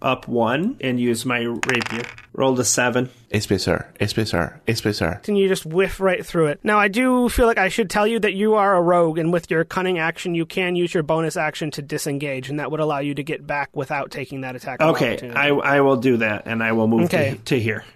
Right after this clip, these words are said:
Speaker 3: So you can disengage back, all right. So seeing as the thing that just stabbed it and got away is now moving away, it's gonna turn its attention back to the thing that keeps hitting it with a very large battle axe. Rears back and in one fluid motion twists around and slams really hard into,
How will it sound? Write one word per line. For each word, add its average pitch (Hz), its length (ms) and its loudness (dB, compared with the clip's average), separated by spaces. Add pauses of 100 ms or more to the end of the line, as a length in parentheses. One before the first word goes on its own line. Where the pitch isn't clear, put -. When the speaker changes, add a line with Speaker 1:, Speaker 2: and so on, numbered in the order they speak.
(140)
Speaker 3:
So - 120 -2
you 196 120 6
can 196 160 2
disengage 180 540 2
back, 170 300 0
all 170 120 2
right. 165 280 2
So 214 320 4
seeing 262 480 2
as 226 560 0
the 185 120 4
thing 220 180 4
that 202 120 2
just 190 160 0
stabbed 196 360 2
it 202 120 2
and 185 140 2
got 185 220 4
away 170 640 4
is 170 120 2
now 180 220 4
moving 190 320 6
away, 151 560 4
it's - 120 -12
gonna 226 200 4
turn 247 180 4
its 247 140 2
attention 220 480 2
back 185 240 2
to 220 100 0
the 190 140 4
thing 202 220 2
that 185 80 2
keeps 202 280 -2
hitting 196 220 4
it 170 100 -2
with 170 160 -2
a 185 60 2
very 185 280 2
large 180 400 2
battle 170 360 2
axe. 147 520 -2
Rears 214 280 0
back 220 440 2
and 196 300 2
in 196 200 4
one 226 200 4
fluid 233 340 2
motion 202 380 2
twists - 480 0
around 190 380 2
and 160 260 -2
slams 196 840 0
really 190 300 4
hard 175 380 2
into, 156 520 0